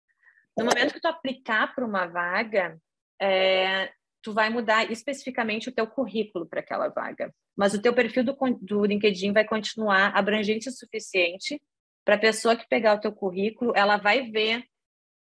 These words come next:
a, a mesma Malu, a mesma vida, mas ela vai entender o porquê que tu tá aplicando na vaga pelo currículo. Se tu mudar o perfil a cada vaga que tu aplicar, vai ficar uma loucura.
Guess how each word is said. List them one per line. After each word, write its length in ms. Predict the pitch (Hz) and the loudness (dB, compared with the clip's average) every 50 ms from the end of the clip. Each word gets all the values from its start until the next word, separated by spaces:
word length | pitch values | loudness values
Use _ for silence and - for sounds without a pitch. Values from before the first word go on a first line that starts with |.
| _ _ - | _ _ -4
a, 580 | 175 180 175 170 170 165 160 160 156 151 - _ - | -2 0 2 2 2 2 0 0 -2 -6 -8 _ -6
a 100 | 175 190 | -4 -4
mesma 880 | 196 190 196 196 208 220 214 220 208 202 190 190 180 180 175 170 170 - | -2 -2 -2 0 -2 -2 -4 -6 -6 -4 -2 -2 -2 -4 -6 -8 -8 -6
Malu, 380 | 175 185 185 175 170 170 180 214 | -4 -2 -2 -2 -2 -2 -4 -2
a 60 | 220 | -2
mesma 320 | 208 190 185 190 214 220 | -2 -4 -2 -2 0 -2
vida, 680 | 208 180 165 170 175 180 185 180 180 247 269 302 - _ _ _ _ _ _ | -2 -2 -6 -8 -6 -6 -6 -2 2 2 2 2 0 _ _ _ _ _ _
mas 200 | - 208 208 202 | -2 0 0 2
ela 200 | 208 202 196 202 | 2 2 2 2
vai 160 | 196 196 202 202 | 2 2 0 0
entender 540 | 208 208 208 - 226 226 226 220 202 202 196 | -2 -4 -6 -6 -6 -6 -4 -2 0 0 0
o 100 | 202 202 | 0 -2
porquê 320 | - 214 202 - - 190 | -4 -10 -8 -6 -8 -8
que 80 | - _ | -8 _
tu 100 | _ _ - | _ _ 0
tá 60 | 202 | 0
aplicando 480 | 196 202 - 208 208 214 202 196 196 190 | 0 0 -4 -4 -2 0 0 0 0 -2
na 160 | 196 196 190 | -2 -2 0
vaga 480 | 170 175 170 170 175 180 208 220 214 _ | 0 0 0 0 2 2 0 0 0 _
pelo 240 | - 220 208 208 208 | -2 -2 -2 -2 -2
currículo. 600 | - - 226 196 185 165 165 _ - - 165 - - _ _ _ _ _ _ _ _ _ _ _ _ - | -4 -6 -6 -4 -4 -6 -8 _ -14 -14 -14 -14 -14 _ _ _ _ _ _ _ _ _ _ _ _ -4
Se 120 | - 226 | -4 0
tu 100 | 220 262 | 2 2
mudar 300 | 254 349 359 262 262 247 | 2 4 4 4 6 4
o 80 | 262 262 | 4 4
perfil 400 | 277 254 233 - - - 214 220 | 4 2 2 0 -4 -2 0 0
a 80 | 226 | 0
cada 260 | 226 - 226 208 208 196 | 2 2 2 2 2 4
vaga 240 | 185 190 196 208 | 4 4 2 2
que 60 | 202 - | 0 -4
tu 60 | 220 | -6
aplicar, 680 | 208 - 196 196 - - 202 175 190 254 339 311 - - _ | -6 -6 -8 -10 -4 0 2 4 4 4 2 0 -4 -12 _
vai 120 | - - 180 | -12 -12 -8
ficar 120 | 180 - | -6 -4
uma 120 | 214 220 226 | -2 0 2
loucura. 500 | 269 339 320 - 196 185 151 156 135 | 2 2 0 -2 -4 -4 -4 -6 -10